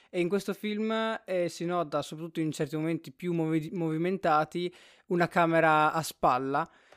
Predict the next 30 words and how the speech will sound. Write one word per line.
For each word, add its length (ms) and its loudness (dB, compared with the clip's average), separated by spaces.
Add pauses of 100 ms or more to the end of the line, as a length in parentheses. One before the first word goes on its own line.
(200)
e 60 2
quindi 220 2
c'è 80 2
questo 260 -2
distacco 640 -2
tra 520 4
una 280 0
camera 480 2
fissa 720 2
o 60 2
comunque, 680 -2
eh, 420 -2
su 140 -14
tre 160 -10
piedi 400 -4 (180)
che 80 -14
si 120 -14
vede 120 -8
che 120 -6
si 140 -8
muove 440 -4
con 140 -10
le 60 -8
frizioni 380 -8
allentate, 640 -4 (140)
oppure 380 -4
una 120 -4
camera 300 -6
a 20 -10
spalla. 480 -16